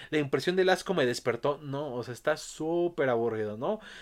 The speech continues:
Este, fuera de, inclusive Ripley es un personaje muy aburrido porque como tal ya no tiene un arco como tal, solamente es de que, pues, es poderosa y ya, el resto de los personajes igual es súper aburrido. Este, por ahí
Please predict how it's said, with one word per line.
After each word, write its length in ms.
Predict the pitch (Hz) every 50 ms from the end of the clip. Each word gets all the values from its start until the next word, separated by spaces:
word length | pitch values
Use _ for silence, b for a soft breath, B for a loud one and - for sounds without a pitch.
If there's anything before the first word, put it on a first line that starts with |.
| B B
Este, 340 | 135 131 127 - 151 151 151
fuera 300 | 143 135 160 262 330 349
de, 200 | 262 185 147 131
inclusive 460 | 165 165 - 185 170 - 233 294 349
Ripley 380 | 320 247 208 262 269 - 320 311
es 80 | 294 -
un 80 | 254
personaje 440 | - 262 226 190 175 196 190 - 214
muy 220 | 190 185 190 208
aburrido 540 | 220 214 156 139 123 120 127 151 196 202 -
porque 300 | - 139 127 - - 123
como 220 | - 123 120 127 127
tal 160 | - 160 160
ya 80 | 185
no 160 | 190 190 185 190
tiene 280 | 180 175 180 180 170
un 320 | 98 127 147 143 147 151 -
arco 440 | - 120 135 143 151 139 - 170 143
como 280 | - - 127 113 107 107
tal, 260 | - 131 156 185 185 B B B B B B
solamente 560 | B - 151 156 175 175 175 170 170 - - 190
es 100 | 185 160
de 160 | 151 139 -
que, 220 | - 147 131 120 113
pues, 240 | - - 113 - 127
es 80 | 120 -
poderosa 560 | - 180 175 151 127 117 123 131 131 - 123
y 60 | 113
ya, 300 | 117 127 139 160 175 - B B B B -
el 120 | 131 131
resto 200 | 156 - - 165
de 60 | 143
los 140 | 127 123 -
personajes 580 | - 123 - 127 117 127 139 139 165 151 139 131
igual 260 | 117 113 135 135 135
es 120 | 127 123
súper 380 | - - 165 170 - 160 143 127
aburrido. 580 | 120 110 107 107 120 127 131 139 147 147 135
Este, 240 | 123 123 - - 113
por 200 | - - 123 123
ahí 240 | 147 196 247 285